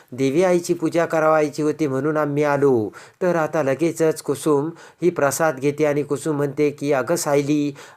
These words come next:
मी कविता ताईसला घेऊन आले." आणि आता असे म्हणताच आता सायलीचे लक्ष प्रतिमाकडे जाते आणि त्याच वेळेस प्रतिमाला बघतात सायलीच्या पायाखालची जमीन सरकते आणि सायलीला सर्वात मोठा धक्का बसलेला असतो.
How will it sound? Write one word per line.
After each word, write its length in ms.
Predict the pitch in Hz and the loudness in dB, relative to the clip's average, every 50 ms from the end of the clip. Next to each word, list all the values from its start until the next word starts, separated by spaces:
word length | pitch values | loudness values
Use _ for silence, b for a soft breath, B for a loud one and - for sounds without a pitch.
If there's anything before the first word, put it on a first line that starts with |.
| B 156 147 | B -4 0
मी 320 | 170 175 156 160 190 214 208 B B B _ | 2 2 4 4 2 0 -2 B B B _
कविता 400 | - 147 139 165 175 170 175 165 | -2 0 0 0 0 0 -2 -2
ताईसला 800 | 160 165 160 156 151 156 170 175 170 - 165 151 156 170 170 170 | 0 0 2 2 4 2 2 0 -2 -6 -8 -4 -2 0 0 0
घेऊन 320 | 147 139 147 156 160 156 | 2 0 0 0 2 0
आले." 480 | 156 151 147 139 147 143 131 120 110 101 - b b b b b - | 0 0 0 2 2 2 2 2 0 -2 -6 b b b b b -6
आणि 280 | 139 151 151 147 147 | -2 -2 0 0 0
आता 280 | 143 143 143 143 151 135 | 0 -2 -2 0 0 0
असे 240 | 135 131 - 156 143 | 0 0 0 -2 -2
म्हणताच 540 | 120 123 127 131 127 - 160 156 147 - 151 | -2 -2 -6 -6 -2 0 2 2 2 0 -2
आता 340 | 139 139 147 135 123 117 110 B B B B B B _ _ _ _ _ _ _ _ _ _ - | -2 -2 -2 -2 -2 -2 -4 B B B B B B _ _ _ _ _ _ _ _ _ _ -20
सायलीचे 600 | - - 160 139 135 135 147 196 185 - 180 170 | -10 -4 -2 0 0 0 -2 -4 -2 0 0 0
लक्ष 280 | 160 160 160 - - 160 160 156 151 151 - | 0 -2 -4 -6 -2 0 2 2 0 0 -2
प्रतिमाकडे 640 | 123 120 120 165 160 165 170 160 170 156 151 151 135 | -4 -2 -2 -2 -2 -2 -2 -2 0 0 0 0 0
जाते 300 | 143 151 143 147 151 151 | 0 -2 -2 0 0 0
आणि 220 | 143 139 143 139 143 - | 0 0 -2 -4 -4 -2
त्याच 320 | 147 151 160 160 151 147 139 | 0 0 0 0 -2 -2 0
वेळेस 220 | 147 147 143 143 - | 0 0 0 0 -4
प्रतिमाला 520 | - 139 135 135 139 135 143 143 143 135 | -4 -6 -4 -4 -4 -4 -2 -2 -2 -2
बघतात 480 | 127 127 123 - _ 165 151 151 151 - - _ _ _ _ _ _ | -2 -4 -6 -6 _ 0 2 2 0 0 -4 _ _ _ _ _ _
सायलीच्या 460 | - 160 147 147 160 202 208 202 202 180 | -10 -4 -4 0 0 0 2 2 0 2
पायाखालची 600 | 180 165 160 170 170 160 165 160 147 - 165 156 | 2 2 2 2 2 2 0 0 0 0 -4 -2
जमीन 280 | 131 123 131 139 170 175 | 0 0 0 0 0 -2
सरकते 420 | 160 - 170 156 156 151 - - 160 | 0 0 0 0 0 -2 -2 0 0
आणि 200 | 156 151 151 147 | 2 2 0 0
सायलीला 500 | 147 - 139 139 139 147 156 151 151 151 | 0 2 2 2 4 4 4 4 4 2
सर्वात 500 | 147 - 139 123 123 151 175 175 175 - | 0 0 0 2 4 4 2 2 0 -2
मोठा 280 | 151 147 147 147 156 147 | -2 -2 0 2 0 0
धक्का 360 | 120 123 113 117 - - 160 | 0 -2 -4 -4 0 0 2
बसलेला 480 | 151 151 147 - - 147 143 139 147 143 | 2 2 -2 -2 2 2 2 4 4 4
असतो. 600 | 143 139 - - - 139 131 123 113 104 92 | 2 2 -2 0 2 4 4 4 2 0 -2